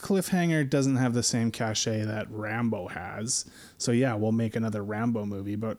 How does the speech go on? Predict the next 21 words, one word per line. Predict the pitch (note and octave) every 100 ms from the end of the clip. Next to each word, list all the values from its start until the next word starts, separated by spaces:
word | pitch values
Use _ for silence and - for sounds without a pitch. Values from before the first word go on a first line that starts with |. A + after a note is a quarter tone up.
| -
we | A#2+
don't | A2+ G#2+
care | - A2+ G#2+ G2+
if, | G2+ - -
to | -
make | A2+ G#2 G2+
another, | G#2 G#2 G#2 - - - -
we're | C3
not |
gonna | B2 A#2
invest | G#2+ A2+ -
a |
bunch | A2+ G#2+
of | G#2+
money | G#2 G#2
in | G#2
making | G#2+ -
another | G#2+ G#2 G2+
Cliffhanger | - G#2+ - G#2+ G#2
movie | A2 G#2 G#2+
'cause | G#2+ A#2 G#2+ B2